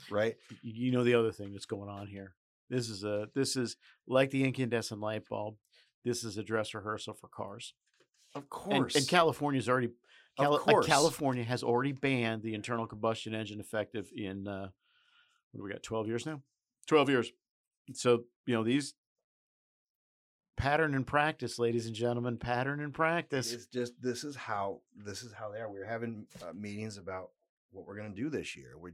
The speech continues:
Speaker 1: we talked about, like, what is the thing that we're gonna say right now that the left goes berserk and crazy about,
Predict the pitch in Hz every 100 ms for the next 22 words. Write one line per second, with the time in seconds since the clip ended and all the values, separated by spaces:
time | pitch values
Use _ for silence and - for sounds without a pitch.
0 | 90 92 98 98 98 95 82 92 90 98
1 | 170 190 160 - 147 147 120 - _ _
2 | _ _ _ 110 135 170 170 139 - 135
3 | 117 107 107 90 98 95 87 92 92 87
4 | 92 98 - 98 95 101 90 87 92 98
5 | 87 98 95 104 101 82 80 80 80 -